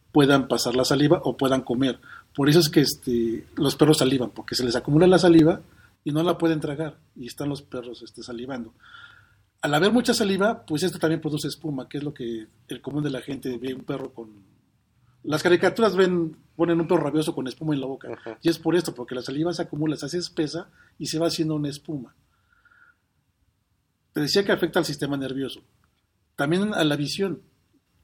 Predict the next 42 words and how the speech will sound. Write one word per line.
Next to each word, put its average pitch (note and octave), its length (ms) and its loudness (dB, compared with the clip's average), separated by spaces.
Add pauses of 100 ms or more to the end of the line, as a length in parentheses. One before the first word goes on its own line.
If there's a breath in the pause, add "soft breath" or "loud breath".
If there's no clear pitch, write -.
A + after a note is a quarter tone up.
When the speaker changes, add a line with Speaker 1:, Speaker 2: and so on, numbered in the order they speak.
Speaker 1:
Las C#3+ 220 2
pupilas F3+ 360 4
se E3 80 0
les, C#3 180 2
se C3+ 140 -2
les C3+ 180 -2
dilatan D3 560 2
y C#3+ 80 2
esto F3 440 0 (100)
afecta D#3 440 0
mucho D3 300 0
la C3+ 100 2
luz. D3+ 380 0
La B2+ 100 -4
luz D3 140 -2
del D#3+ 120 4
sol D#3+ 180 2
les, A#2 360 -4
les, A#2 240 -6
Speaker 2:
Les - 20 -12
Speaker 1:
les A#2+ 120 -2
lastima, A2+ 460 2
Speaker 2:
molesta. D#3 120 0
Speaker 1:
por C#3+ 140 0
eso D3 140 0
es D3+ 100 -2
que B2 220 -4 (280 loud breath)
se D#3 120 -2
dice E3+ 100 2
que D3 100 -2
tienen C#3+ 300 0
fotofobia. B2+ 760 -6 (280)
Luz, B2 340 -4
Speaker 2:
Ujú. G#2+ 100 -2
Speaker 1:
este, B2 360 -6
fa-, B2 240 -4
pavor C#3 360 0
a D3 60 2
la, C3+ 240 -2
a - 20 -8
la C3 120 -2
luz, D#3 260 0